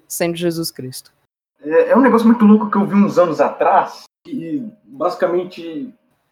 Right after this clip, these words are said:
Speaker 2: ele era o, o escolhido, né, bem como Jesus Cristo. É isso, eu não lembro muito bem disso, mas isso nunca mais, essa ideia nunca mais saiu da minha mente.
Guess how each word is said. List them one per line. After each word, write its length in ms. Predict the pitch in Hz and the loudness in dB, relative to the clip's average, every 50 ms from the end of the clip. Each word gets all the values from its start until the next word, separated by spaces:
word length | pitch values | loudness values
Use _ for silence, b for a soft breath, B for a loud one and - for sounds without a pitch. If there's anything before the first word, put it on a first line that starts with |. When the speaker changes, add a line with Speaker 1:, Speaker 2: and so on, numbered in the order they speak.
| _ _ _ - | _ _ _ 0
Speaker 2:
ele 260 | 151 156 151 156 151 | 4 6 6 8 8
era 180 | 151 151 151 151 | 8 8 8 6
o, 460 | 147 143 139 135 135 127 127 127 - | 6 4 4 2 0 -2 -4 0 2
o 60 | 285 | 2
escolhido, 600 | 156 - - - 240 262 254 269 294 220 202 180 | 2 2 -2 0 2 4 4 6 4 4 4 2
né, 220 | 151 151 180 165 147 | 2 2 2 2 2
bem 400 | 123 123 117 120 139 139 139 - | 2 0 0 0 0 -2 -2 0
como 300 | 143 143 143 143 135 123 | 0 2 2 2 0 -2
Jesus 320 | 139 135 - - - - | -2 -6 -6 -8 -14 -10
Cristo. 680 | - 139 139 - 208 208 - - - 233 - - - _ _ _ _ _ _ _ _ _ - - | -8 -4 -4 -2 -4 -4 -8 -10 -18 -18 -18 -18 -20 _ _ _ _ _ _ _ _ _ -14 -6
É 40 | |
isso, 420 | - 233 220 208 - - 185 185 - - | 0 0 0 0 -2 -8 -8 -8 -8 -8
eu 140 | - - - | -10 -4 0
não 120 | 247 247 | 4 6
lembro 300 | 240 254 247 233 233 220 | 6 8 8 8 8 8
muito 260 | 220 226 214 - 240 | 6 6 4 2 0
bem 320 | 208 - 175 180 175 165 - _ _ _ _ _ _ _ | 0 2 0 -2 -2 -2 -8 _ _ _ _ _ _ _
disso, 300 | 135 156 196 202 - 190 | -18 -18 -16 -16 -4 -2
mas 360 | 185 180 180 165 156 - _ _ | 0 0 0 -4 -10 -16 _ _
isso 180 | - - - 196 | -16 -10 -6 -6
nunca 180 | 196 202 208 | -2 -2 0
mais, 320 | 202 202 196 185 170 151 147 | 0 0 0 0 -2 -4 -6
essa 340 | 156 - - - - 170 | -6 -8 -10 -14 -16 -16
ideia 220 | 160 147 165 175 175 | -2 2 2 4 4
nunca 180 | 180 175 185 | 4 0 0
mais 160 | 180 180 185 - | 0 0 -2 -2
saiu 140 | 180 165 | -4 0
da 80 | 165 170 | 0 -2
minha 180 | 175 185 175 160 | 0 0 -2 0
mente. 320 | 151 156 165 160 - | 0 -2 -2 -4 -10